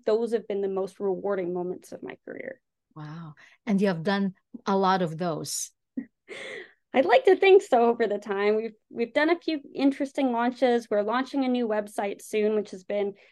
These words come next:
Speaker 1: a, a huge amount of work in the last couple of months. We've started new,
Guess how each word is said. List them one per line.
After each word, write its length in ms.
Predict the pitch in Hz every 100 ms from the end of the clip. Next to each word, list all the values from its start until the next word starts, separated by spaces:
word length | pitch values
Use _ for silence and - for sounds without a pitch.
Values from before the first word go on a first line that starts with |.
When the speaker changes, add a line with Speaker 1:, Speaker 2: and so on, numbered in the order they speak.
| _ _
Speaker 1:
a, 60 | -
a 320 | - - 202 - _ _ _
huge 320 | 311 339 277
amount 300 | 247 233 233
of 60 |
work 260 | 208 202 208
in 80 | 208
the 60 |
last 300 | 190 208 202
couple 280 | - 202 202
of 80 | 196
months. 400 | 196 202 202 -
We've 180 | 190 185
started 420 | - 254 262 247
new, 540 | 214 233 247 247 233